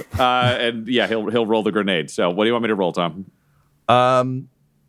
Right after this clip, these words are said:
Speaker 2: I think we're gonna go with, uh, ranged light.
Speaker 1: Okay.
Speaker 2: Um, I'm gonna say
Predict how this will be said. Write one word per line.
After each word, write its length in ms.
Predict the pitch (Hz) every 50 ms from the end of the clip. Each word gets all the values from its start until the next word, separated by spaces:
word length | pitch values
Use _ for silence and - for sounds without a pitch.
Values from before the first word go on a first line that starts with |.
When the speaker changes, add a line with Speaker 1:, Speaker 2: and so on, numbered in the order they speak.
| _ _ -
Speaker 2:
I 100 | 110 113
think 400 | 107 - - - - 143 143 -
we're 80 | 180 170
gonna 240 | 156 160 151 147
go 320 | 135 123 120 110 110 110 104
with, 680 | 98 98 98 101 98 98 95 92 - - - - - - _
uh, 580 | - 95 92 87 87 87 87 82 85 85 85 85 - -
ranged 840 | 85 85 85 85 90 92 92 95 95 98 95 92 90 85 - - - -
light. 480 | - 73 78 101 156 208 - - - - _ _ _ _ _ _ _ _ _ _ _ _ _ -
Speaker 1:
Okay. 200 | - 147 - - _ _ _ _ _ _ _ _ _ _ _ _ _ _ _ _ _ _ _ _ _ _ _ _ _ _ -
Speaker 2:
Um, 500 | 85 85 85 85 82 82 82 85 85 - _ _ _ _ -
I'm 80 | 101
gonna 140 | 95 101 101
say 600 | 98 - - - 104 101 101 98 98 95 92 92